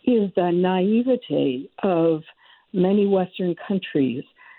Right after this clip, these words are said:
Uh, we have very open democratic, uh, governments and open processes. We, we're fair to everyone. And they,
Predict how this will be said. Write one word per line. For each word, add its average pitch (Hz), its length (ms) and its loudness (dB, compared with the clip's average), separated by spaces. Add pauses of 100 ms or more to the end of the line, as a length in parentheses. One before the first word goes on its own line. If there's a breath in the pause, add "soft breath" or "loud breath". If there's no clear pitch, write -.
(160 loud breath)
Uh, 160 220 0
we 226 160 2
have 226 180 0
very 190 260 0
open 170 540 0
democratic, 160 640 -2 (340)
uh, 151 320 -2 (380)
governments 175 560 0 (240)
and 147 400 2 (400 loud breath)
open 165 640 0
processes. 175 920 0
We, 160 240 -6
we're 160 300 -2 (180)
fair 170 220 0
to 202 120 -4
everyone. 170 760 -2 (460 loud breath)
And 180 260 2
they, 175 240 0